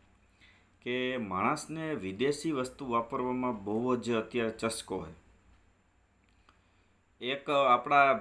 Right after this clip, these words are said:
ઇન્ડિયામાં બનેલી વસ્તુ છે કે એક જાપાનથી બનેલી વસ્તુ છે, કોઈ ચાઇનાથી બનેલી વસ્તુ છે, તો માણસનો હાવ ભાવ, ચહેરો, અવાજ, તમામ વસ્તુ બદલી જાય છે. એક કેમેરાની ખાલી આપણે વાત કરી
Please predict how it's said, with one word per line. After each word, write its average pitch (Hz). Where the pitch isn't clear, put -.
ઇન્ડિયામાં 135
બનેલી 131
વસ્તુ 113
છે 107
કે 104
એક 101
જાપાનથી 117
બનેલી 104
વસ્તુ 98
છે, 95
કોઈ 92
ચાઇનાથી 101
બનેલી 101
વસ્તુ 92
છે, 92
તો 92
માણસનો 131
હાવ 110
ભાવ, 139
ચહેરો, 131
અવાજ, 139
તમામ 196
વસ્તુ 175
બદલી 98
જાય -
છે. -
એક -
કેમેરાની 185
ખાલી 127
આપણે 107
વાત 95
કરી 110